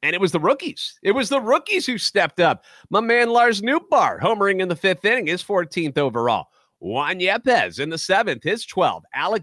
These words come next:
Burleson hits his first career home run in the eighth inning. I mean, how cool is that for Alec Burleson? The game that he finally hits one over the wall,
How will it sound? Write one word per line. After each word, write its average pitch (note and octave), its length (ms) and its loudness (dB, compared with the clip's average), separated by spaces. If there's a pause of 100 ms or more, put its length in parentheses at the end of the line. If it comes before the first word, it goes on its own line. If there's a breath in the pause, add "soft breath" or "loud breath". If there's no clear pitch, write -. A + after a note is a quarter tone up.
Burleson A3+ 640 2 (380)
hits G3+ 180 -2
his F3 160 -4
first A#3 500 -2 (880)
career A3 400 -2
home E3 260 -2
run A2 240 -10 (100)
in F#3+ 120 -4
the G#3+ 160 -8
eighth G#3+ 260 -4
inning. A#3 240 2
I D3+ 60 -4
mean, F3+ 80 -4
how G3+ 160 -2
cool C#4 260 -4
is G3+ 80 -6
that A3 220 0
for G3+ 160 -6
Alec E3+ 320 -4
Burleson? D#3+ 480 -4 (440 soft breath)
The C3+ 140 -6
game F#3+ 320 0
that G#3+ 80 -4
he F3 80 -4
finally G#3+ 480 -2
hits F#3 240 -4
one F3+ 160 -4
over F3 140 -4
the E3 80 -2
wall, E3 480 0